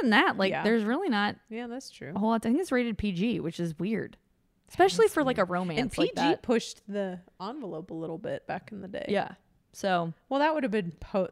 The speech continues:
Speaker 2: that would have been once P G thirteen was already around.
Speaker 1: Yeah.
Speaker 2: Yeah.
Speaker 1: But, um, but yeah, it's, like, relatively, especially for something that's considered a romance.
Speaker 2: Right.
Speaker 1: But it's actually pretty funny. There's a lot of funny lines in it.
Speaker 2: Yeah,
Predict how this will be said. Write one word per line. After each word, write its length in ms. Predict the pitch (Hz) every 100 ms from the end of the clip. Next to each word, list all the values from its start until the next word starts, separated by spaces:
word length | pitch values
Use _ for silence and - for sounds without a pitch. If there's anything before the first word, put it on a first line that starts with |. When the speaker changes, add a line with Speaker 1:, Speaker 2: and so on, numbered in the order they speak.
| -
Speaker 2:
that 120 | 226
would 100 | 214
have 80 | 180
been 260 | 170 170 170
once 280 | 160 185
P 180 | - 170
G 140 | 175 156
thirteen 460 | - 139 - 165
was 160 | 185 -
already 300 | - - -
around. 300 | - - 196 _ _ _ -
Speaker 1:
Yeah. 160 | 190 - - _ -
Speaker 2:
Yeah. 100 | - - _ _ -
Speaker 1:
But, 320 | 208 208 -
um, 560 | 190 185 170 180 180 - _ _ _ _
but 100 | 214
yeah, 120 | 240
it's, 200 | - 180
like, 140 | 247 208
relatively, 520 | 190 190 185 185 185
especially 400 | 202 - 285 285
for 300 | 254 190 175 -
something 240 | 190 175
that's 180 | 170 165
considered 380 | - 165 165 160
a 100 | -
romance. 640 | 160 147 135 127 - -
Speaker 2:
Right. 220 | - 233 -
Speaker 1:
But 80 | 554
it's 100 | 587
actually 240 | 605 571
pretty 160 | 440 320
funny. 280 | 254 226 170
There's 180 | 208 311
a 40 |
lot 320 | 240 208 202
of 80 | 202
funny 220 | 190 170
lines 280 | 165 160 165
in 80 | 147
it. 120 | 139
Speaker 2:
Yeah, 160 | -